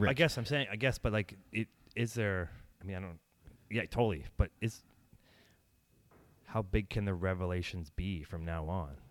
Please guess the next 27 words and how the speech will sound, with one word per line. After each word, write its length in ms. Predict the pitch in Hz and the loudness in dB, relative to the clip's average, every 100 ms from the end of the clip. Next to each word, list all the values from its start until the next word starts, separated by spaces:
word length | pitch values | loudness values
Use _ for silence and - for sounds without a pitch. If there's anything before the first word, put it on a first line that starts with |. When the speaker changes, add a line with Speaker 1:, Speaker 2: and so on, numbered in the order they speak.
| _ _ _ _ | _ _ _ _
Speaker 1:
I 100 | 117 | 2
think 240 | 107 131 - _ - | 6 6 4 _ -10
Speaker 2:
Or 60 | 85 | -4
rev-, 200 | 87 85 - | -2 -4 -6
revelations 440 | 87 85 87 110 90 | -6 -2 -2 -4 -6
or 180 | 80 76 | -8 -8
whatever, 260 | 80 85 | -6 -6
revolutions? 560 | 80 78 82 110 107 - | -6 -6 -6 -6 -8 -8
How 80 | 92 | -8
big 120 | 92 | -8
can 100 | 90 | -6
they 60 | 78 | -8
be? 160 | 95 95 | -4 2
Speaker 1:
I 80 | |
think 200 | 113 151 | 6 8
there 260 | 180 160 120 - | 8 8 6 2
will 200 | 98 113 | 6 6
be, 480 | 113 139 135 131 113 - - _ | 8 6 8 6 2 -8 -20 _
you 80 | 117 | 6
know, 120 | 117 | 8
like, 340 | 104 98 - - | 6 4 -4 -2
when 160 | 110 104 | 4 6
we 60 | |
start 260 | 92 101 95 | 4 2 4
getting 180 | 107 104 | 6 8
into, 180 | 98 | 6
like, 220 | 101 87 | 4 2